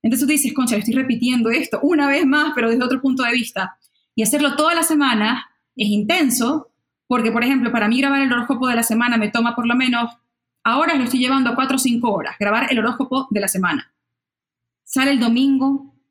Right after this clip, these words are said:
ya yo el lunes ya estoy trabajando en el siguiente. O sea, como que es un, un contenido que se consume demasiado rápido. No es como que tú dices, "Terminé un proyecto y tengo dos semanas libres". No, o sea, como que ya quiero otra cosa, y ya quiero otra cosa.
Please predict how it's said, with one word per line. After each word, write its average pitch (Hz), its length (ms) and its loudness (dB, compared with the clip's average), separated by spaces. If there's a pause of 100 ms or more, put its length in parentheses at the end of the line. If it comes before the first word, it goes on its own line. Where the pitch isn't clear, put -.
(240)
ya 220 400 0
yo 226 160 0
el 233 180 0
lunes 240 440 0
ya 202 100 -2
estoy - 140 -4
trabajando 214 380 0
en 214 60 0
el 196 60 0
siguiente. 202 380 0
O - 20 -4
sea, 233 120 -2
como 220 120 0
que 254 60 -2
es 262 60 2
un, 294 100 4
un 269 320 0
contenido 262 400 0
que 233 60 -2
se 226 100 -4
consume 277 380 2
demasiado 226 420 0
rápido. 220 640 -2 (440)
No 233 80 0
es 233 60 0
como 269 140 2
que 262 80 0
tú 262 80 2
dices, 233 180 0
"Terminé 214 300 0
un 226 80 0
proyecto 247 720 -2 (280)
y 190 100 -4
tengo 220 260 2
dos 262 220 2
semanas 254 460 2
libres". 240 500 0 (440)
No, 233 260 0
o 196 60 0
sea, 226 120 0
como 208 200 0
que 190 240 -2
ya 277 140 2
quiero 277 240 0
otra 269 160 -2
cosa, - 300 -8
y 226 100 0
ya 269 140 0
quiero 277 180 0
otra 226 160 -4
cosa. - 300 -14